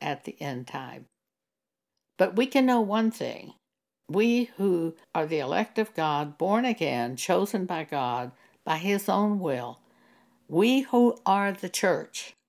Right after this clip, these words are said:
will be cared for by God. And Paul said God has not appointed us to wrath,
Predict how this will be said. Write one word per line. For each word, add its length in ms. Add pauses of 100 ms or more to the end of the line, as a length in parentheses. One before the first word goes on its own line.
(1080)
will 180
be 140
cared 420
for 300
by 300
God. 500 (1600)
And 200
Paul 280
said 320
God 280
has 180
not 400
appointed 640
us 400
to 160
wrath, 680